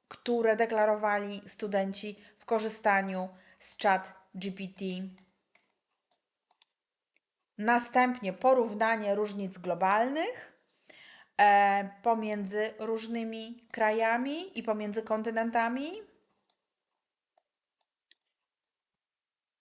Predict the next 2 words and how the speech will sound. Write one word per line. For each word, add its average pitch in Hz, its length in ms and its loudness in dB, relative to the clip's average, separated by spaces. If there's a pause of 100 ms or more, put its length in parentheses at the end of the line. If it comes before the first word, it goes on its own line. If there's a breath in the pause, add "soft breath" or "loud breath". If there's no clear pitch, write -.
(880)
Wspólne 294 800 4 (260)
trendy, 294 640 2